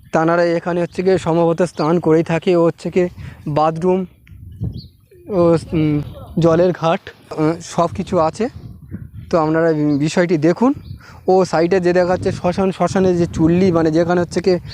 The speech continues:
উম, মানুষকে পোড়ানো হয়, সেটা হচ্ছে কি ওই যে দেখা যাচ্ছে দূরে,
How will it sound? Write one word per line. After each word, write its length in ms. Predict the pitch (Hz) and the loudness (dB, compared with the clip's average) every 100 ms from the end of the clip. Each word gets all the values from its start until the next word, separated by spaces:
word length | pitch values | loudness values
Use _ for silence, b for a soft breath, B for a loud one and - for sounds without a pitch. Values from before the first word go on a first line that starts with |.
| B B - | B B -6
উম, 340 | 147 147 143 156 B B B B - - | 0 2 0 -4 B B B B -14 -10
মানুষকে 500 | 175 156 160 180 - 185 175 165 | -2 0 0 -2 0 2 2 2
পোড়ানো 360 | 175 170 175 170 | 2 2 2 0
হয়, 260 | 147 160 269 - - _ - | 2 0 -2 -10 -20 _ -16
সেটা 380 | - 170 170 175 | -2 0 2 0
হচ্ছে 300 | 180 - 175 | -2 -6 -2
কি 200 | 190 202 - | 0 -2 0
ওই 160 | 180 202 | 0 2
যে 140 | 196 | 0
দেখা 280 | 175 170 185 | 0 0 0
যাচ্ছে 220 | 175 196 | -2 -2
দূরে, 300 | 156 156 170 | -2 0 -2